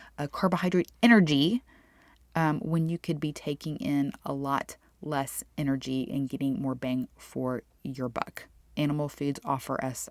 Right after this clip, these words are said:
our best, most efficient, and bioavailable protein. And that's why it is our Genesis prescription goal this week. So let's start where we always do,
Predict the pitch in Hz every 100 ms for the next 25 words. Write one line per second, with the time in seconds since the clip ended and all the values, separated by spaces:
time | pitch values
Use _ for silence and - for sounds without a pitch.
0 | - 131 131 135 - - - _ - _
1 | _ 147 139 175 214 190 - 135 - 135
2 | - _ _ - 190 185 156 151 147 135
3 | 127 123 127 123 - - - - - 113
4 | - - - _ _ - 131 127 - 139
5 | 135 - - 139 135 - 131 131 127 123
6 | 131 - 123 - 131 - - - - 123
7 | 117 - 123 117 117 208 131 123 - -
8 | - - - - - - - - - -
9 | 175 170 180 247 - - - - 143 131
10 | 135 - - _ _ - - - 180 220
11 | 247 294 381 - - 123 -